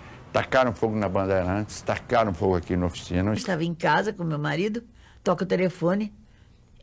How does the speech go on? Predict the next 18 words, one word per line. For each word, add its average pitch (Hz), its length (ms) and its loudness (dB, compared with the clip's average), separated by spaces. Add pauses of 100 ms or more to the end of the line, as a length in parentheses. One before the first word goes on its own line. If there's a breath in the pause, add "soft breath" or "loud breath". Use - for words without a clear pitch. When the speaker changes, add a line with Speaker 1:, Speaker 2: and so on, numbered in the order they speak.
(120)
Speaker 2:
era 185 260 4
um, 156 520 0 (400)
um - 240 -10
posto 175 300 -4
de 170 100 -2
gasolina 160 480 2
que - 100 -14
tinha 165 160 -6
na, 139 280 -6 (460 soft breath)
na 165 140 -2
frente 165 280 -2
da 156 120 0
oficina, 170 540 -2 (480 soft breath)
"Seu - 260 -2
teatro 185 520 4
está - 180 -2
em 214 100 0
chamas." - 680 -4